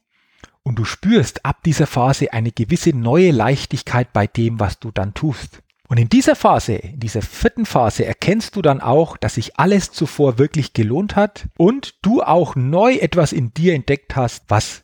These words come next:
möglich ist. Ich glaube, es lohnt sich, immer wieder sich das bewusst zu machen und diese Phase vier immer im Fokus zu halten.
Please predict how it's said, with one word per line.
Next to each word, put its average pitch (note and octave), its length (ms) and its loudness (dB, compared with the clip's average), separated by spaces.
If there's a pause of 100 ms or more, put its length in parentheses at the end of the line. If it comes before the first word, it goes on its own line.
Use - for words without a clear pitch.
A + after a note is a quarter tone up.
möglich G#2+ 720 -6
ist. - 440 -8
Ich A3+ 220 0
glaube, C3 400 4
es B2 200 -2
lohnt D#3+ 260 0
sich, - 460 -4 (240)
immer G#3+ 300 4
wieder C#3+ 240 4
sich - 200 -2
das D3+ 200 0
bewusst C3 400 -4
zu D#3+ 80 -2
machen C#3+ 340 -2 (140)
und C#3+ 420 0
diese B2 240 0
Phase F3 440 0
vier D3 420 0 (380)
immer D#3+ 260 4
im B2 100 -2
Fokus A#2 400 -8
zu F2+ 160 -8
halten. - 280 -10